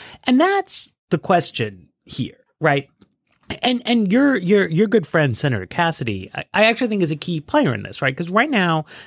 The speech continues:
you have Collins and you have Heller raising objections. If Cassidy got up and said, "I agree with Dean, I agree with Susan,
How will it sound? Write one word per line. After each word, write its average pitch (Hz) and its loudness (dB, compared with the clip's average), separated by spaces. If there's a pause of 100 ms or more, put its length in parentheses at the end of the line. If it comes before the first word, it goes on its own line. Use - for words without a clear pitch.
you 123 2
have 147 -2 (300)
Collins 139 0 (140)
and 151 6
you 143 6
have 127 -2
Heller 113 -6
raising 117 -6
objections. - -16 (640)
If - 0 (100)
Cassidy 170 -2
got 131 2
up 104 -14
and 123 -2
said, 120 -2 (560)
"I 170 2
agree 165 4
with 202 2
Dean, 139 0
I 120 -2
agree 120 -2
with 131 0
Susan, 104 -6